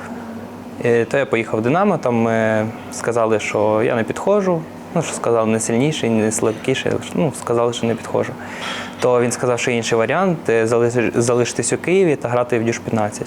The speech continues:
Згоду і залишився у Києві та там грав.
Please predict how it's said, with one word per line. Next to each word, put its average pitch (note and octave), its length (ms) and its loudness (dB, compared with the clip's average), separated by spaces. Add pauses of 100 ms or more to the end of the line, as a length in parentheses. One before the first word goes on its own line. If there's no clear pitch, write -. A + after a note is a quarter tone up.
(120)
Згоду B2 420 2 (380)
і A2+ 300 4
залишився A#2 520 2
у A2 40 2
Києві A2 420 0
та G#2 340 0 (100)
там A2+ 180 -2
грав. A#2 240 -2